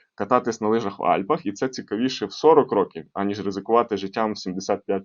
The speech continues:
плюс. І, наприклад, автостоп в Європі з друзями-студентами — це точно цікавіше в молодості, аніж з друзями-пенсіонерами.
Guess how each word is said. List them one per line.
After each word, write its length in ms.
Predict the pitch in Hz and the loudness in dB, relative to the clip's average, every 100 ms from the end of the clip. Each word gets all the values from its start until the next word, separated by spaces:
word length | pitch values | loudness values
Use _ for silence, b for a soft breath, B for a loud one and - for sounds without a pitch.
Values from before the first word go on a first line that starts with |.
| _ | _
плюс. 280 | 92 73 - b b _ | -8 -8 -16 b b _
І, 300 | 101 98 98 95 | -4 0 0 -2
наприклад, 380 | - 107 98 98 | -6 -4 -2 -2
автостоп 540 | 98 113 - 135 127 92 90 | -4 -6 4 4 4 -14 -2
в 260 | 101 98 92 b b _ | 0 0 -4 b b _
Європі 600 | 101 110 147 160 143 131 | -2 6 6 6 0 -2
з 80 | 101 | 0
друзями-студентами — 1000 | 117 127 117 110 101 117 147 147 120 110 | -2 0 -2 -4 -4 -2 -2 -2 -2 -2
це 140 | 110 | -4
точно 300 | 107 117 123 | -6 -6 -6
цікавіше 480 | 110 95 110 120 110 | -8 -8 -4 -2 -2
в 20 | |
молодості, 600 | 101 135 156 110 110 - | 0 4 4 2 -4 -4
аніж 360 | 76 101 120 101 | -4 -2 -2 -4
з 80 | 90 | -4
друзями-пенсіонерами. 1120 | 127 123 117 110 107 - 110 104 80 69 | 0 0 0 -2 -4 -4 -4 -2 -4 -6